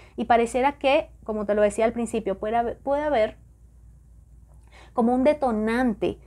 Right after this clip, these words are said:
o como un catalizador, algo que ves, algo que te enteras, una llamada, una conversación que te va a mover muchísimo respecto a esta persona que se alejó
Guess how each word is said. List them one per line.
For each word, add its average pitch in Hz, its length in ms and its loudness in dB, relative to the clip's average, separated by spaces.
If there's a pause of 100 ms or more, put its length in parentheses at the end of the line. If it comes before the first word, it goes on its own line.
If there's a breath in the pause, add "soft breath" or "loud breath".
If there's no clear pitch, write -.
(140)
o 202 100 -4
como 214 220 2
un 208 80 0
catalizador, 226 640 2
algo 196 240 4
que 214 160 -2
ves, 214 300 0
algo 196 220 -2
que 220 100 -8
te 202 100 -8
enteras, 196 680 0
una 208 200 -2
llamada, 196 680 2 (200 loud breath)
una 226 240 -2
conversación 233 580 -2
que 233 340 -2
te 220 120 -4
va 202 80 2
a 196 40 -2
mover 214 320 -2
muchísimo 254 600 -6
respecto 208 760 -6
a 208 200 -2
esta 214 260 -8
persona 196 340 -8
que 196 100 -12
se 180 120 -12
alejó 240 440 2